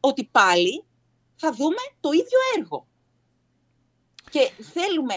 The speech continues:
να βρεθούμε έξω από τη Βουλή για να δηλώσουμε ακριβώς το εξής, ότι εμείς δεν πρόκειται να δεχτούμε να δούμε ξανά το ίδιο έργο συγκάλυψης και ξεπλήματος και πώς αλλιώς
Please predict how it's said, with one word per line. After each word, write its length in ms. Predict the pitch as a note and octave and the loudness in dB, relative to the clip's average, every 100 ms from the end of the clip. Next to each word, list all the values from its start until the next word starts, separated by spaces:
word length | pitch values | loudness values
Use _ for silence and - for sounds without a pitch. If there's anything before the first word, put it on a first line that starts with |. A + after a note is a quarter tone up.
| - | -8
να 160 | - G#3+ | -10 -8
βρεθούμε 380 | G#3 - A3 F#3 | -8 -8 -8 -6
έξω 340 | - - - D4 | -4 -4 -4 -8
από 80 | - | -6
τη 120 | F3 | -10
Βουλή 500 | C#3+ D3 C#3 D3 - _ _ _ _ _ _ _ _ | -4 -2 0 -2 -4 _ _ _ _ _ _ _ _
για 160 | B3+ | 2
να 120 | B3+ A3 | 4 4
δηλώσουμε 460 | A#3+ C#4+ F#4 G#4 | 2 0 -2 -4
ακριβώς 360 | F#4 D#4 E4 - | -2 0 -2 -4
το 100 | F4 | -6
εξής, 640 | D#4+ - A#3+ D3+ - - _ | -6 -2 -2 -2 -6 -18 _
ότι 260 | G#3+ G#3+ G3 | -4 2 2
εμείς 380 | F#3 F3+ F3 - _ | 4 2 2 -6 _
δεν 160 | D#4+ F4 | -2 2
πρόκειται 380 | F4+ E4+ D#4+ | 2 4 2
να 120 | G3 F3 | 0 -2
δεχτούμε 380 | D#3+ - E3+ | -4 -2 0
να 140 | D#3 D3+ | 2 2
δούμε 220 | D#3 D3+ | 0 0
ξανά 340 | - D3+ D3 | -2 -4 -4
το 100 | D3 | -4
ίδιο 280 | D3 C#3+ C#3+ - _ | -6 -6 -8 -10 _
έργο 380 | F#3+ E3 D3+ - - | 2 2 -2 -6 -12
συγκάλυψης 680 | - F#3+ D#3 G3 E3+ - - | -8 -4 4 4 4 0 -8
και 120 | - | -10
ξεπλήματος 640 | E3+ E3 D#3+ F3 E3 D#3+ D#3+ | -6 -6 0 2 4 0 -2
και 120 | F#3 | -4
πώς 220 | - E3+ | -4 -4
αλλιώς 360 | D#3 D#3+ E3+ | 0 2 2